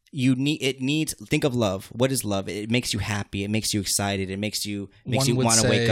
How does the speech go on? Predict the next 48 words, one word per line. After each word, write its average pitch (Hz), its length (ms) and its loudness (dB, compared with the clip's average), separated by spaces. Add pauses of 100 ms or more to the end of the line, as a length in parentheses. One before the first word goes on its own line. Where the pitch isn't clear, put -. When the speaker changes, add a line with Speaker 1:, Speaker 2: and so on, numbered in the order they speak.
Speaker 1:
up. 113 60 -2
It 117 60 -8 (100)
Speaker 2:
it 135 80 2
Speaker 1:
makes 180 160 6
Speaker 2:
is 135 80 4
Speaker 1:
you - 40 2
Speaker 2:
a 135 40 0
Speaker 1:
not 156 220 4
wanna 143 180 4
Speaker 2:
drug. 131 60 -4
Speaker 1:
go 143 120 6
to 127 60 4
sleep 127 240 4
at 123 100 0
eight 113 160 4
A 110 140 2
M, 110 160 0
eight 123 220 0
P 110 180 2
M 101 160 0
at, 95 180 -6
at, 98 140 -10 (180)
yeah, 110 220 -4 (180)
Speaker 2:
<laughs> - 200 -20
Speaker 1:
in 117 80 0
a 123 40 2
quarantine. 95 600 0 (420)
But, 127 260 2
um, 113 520 2 (240)
yeah. 110 300 2 (240)
So 151 200 4
with 147 200 2
the, 156 100 0
the 139 320 0
trick - 280 0
with, 175 220 2 (240)
uh, 113 160 -2
magic 127 500 0
love 120 260 0
spells 127 380 0
is 127 140 0
you 139 100 0
have 175 240 2
to 175 80 0
have 139 340 0
a 104 300 -2 (280)
positive 123 720 0 (280)
mindset. 101 680 -2